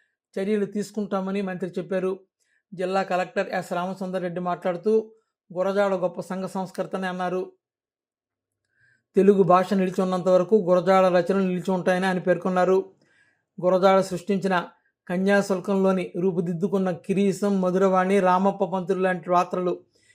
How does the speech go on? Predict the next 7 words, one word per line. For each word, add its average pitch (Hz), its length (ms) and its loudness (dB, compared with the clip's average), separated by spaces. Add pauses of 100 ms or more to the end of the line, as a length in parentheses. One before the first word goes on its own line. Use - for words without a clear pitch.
(120)
ఇప్పుడు 214 260 2
కూడా 196 280 4
మన 190 160 0
కళ్ళ 180 240 0
ముందే 190 320 2
కదలాడుతున్నాయని 185 760 0
చెప్పారు. 185 540 0